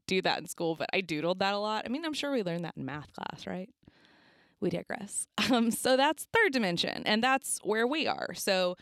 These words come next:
in the third dimension, we can move side to side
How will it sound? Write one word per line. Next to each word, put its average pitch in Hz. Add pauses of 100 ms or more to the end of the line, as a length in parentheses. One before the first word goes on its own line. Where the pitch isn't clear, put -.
(280)
in 208
the 208
third 311
dimension, 202 (300)
we 202
can 196
move 175
side 185
to 302
side 196